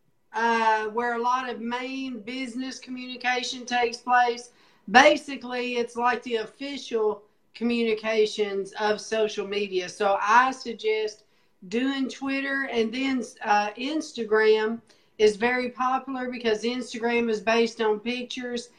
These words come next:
So Instagram is a great way, plus your Facebook page. So yes, Rick, I just wanna thank you so much. And, uh, while we're on here, I'm gonna be a little bit selfish.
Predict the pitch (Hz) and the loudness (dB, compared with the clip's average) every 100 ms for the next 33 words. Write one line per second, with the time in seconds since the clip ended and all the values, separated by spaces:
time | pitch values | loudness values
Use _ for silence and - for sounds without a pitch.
0 | _ - - 220 214 226 262 262 - 233 | _ -18 6 8 10 8 4 0 -2 0
1 | 233 240 240 233 214 214 220 226 220 226 | 4 4 4 2 2 2 2 4 2 2
2 | 220 214 233 233 - 214 - 226 220 220 | 2 0 0 0 0 -4 -2 0 0 -2
3 | 185 175 156 170 170 156 135 - - _ | -6 -8 -8 -8 -6 -8 -12 -18 -20 _
4 | _ _ - 240 233 240 254 240 233 262 | _ _ 2 6 8 6 2 0 -2 -2
5 | 294 294 262 269 285 294 - 277 254 240 | 0 -2 0 0 2 -2 -4 -2 -2 -2
6 | 262 269 247 254 233 - 247 240 240 247 | -4 -4 -4 -6 -8 -2 0 2 2 4
7 | 226 233 220 214 226 220 202 - _ _ | 2 2 2 2 6 6 6 2 _ _
8 | 220 269 330 320 302 285 294 320 311 294 | 4 6 6 4 -2 -2 -4 -8 -12 -10
9 | 254 254 269 - _ _ - 220 262 277 | -10 -10 -12 -18 _ _ -6 -2 0 0
10 | 277 277 262 285 254 254 254 - 277 294 | 0 -6 -8 -8 -8 -10 -10 -6 -4 -2
11 | 294 214 269 - | 0 0 0 -2